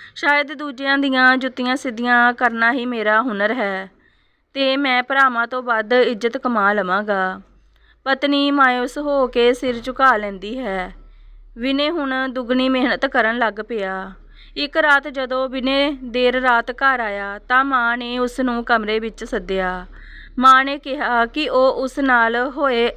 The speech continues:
ਅਨਿਆਏ ਨੂੰ ਪੂਰੀ ਤਰ੍ਹਾਂ ਨਹੀਂ ਰੋਕ ਸਕੀ, ਪਰ ਉਹ ਚਾਹੁੰਦੀ ਹੈ ਕਿ ਉਸ ਦੀ ਜ਼ਿੰਦਗੀ ਆਸਾਨ ਹੋ ਜਾਵੇ। ਵਿਨੇ ਉਹਨਾਂ ਨੂੰ ਹੌਸਲਾ ਦਿੰਦਾ ਹੈ।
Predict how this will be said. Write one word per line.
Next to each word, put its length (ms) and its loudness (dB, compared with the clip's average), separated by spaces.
ਅਨਿਆਏ 440 2
ਨੂੰ 280 -6
ਪੂਰੀ 280 -2
ਤਰ੍ਹਾਂ 400 4
ਨਹੀਂ 260 -4
ਰੋਕ 240 0
ਸਕੀ, 560 -8
ਪਰ 520 4
ਉਹ 220 -4
ਚਾਹੁੰਦੀ 460 0
ਹੈ 300 4
ਕਿ 240 -8
ਉਸ 220 -8
ਦੀ 180 -2
ਜ਼ਿੰਦਗੀ 460 -2
ਆਸਾਨ 440 2
ਹੋ 200 -2
ਜਾਵੇ। 560 -2
ਵਿਨੇ 320 0
ਉਹਨਾਂ 320 2
ਨੂੰ 220 -2
ਹੌਸਲਾ 320 2
ਦਿੰਦਾ 360 0
ਹੈ। 360 -2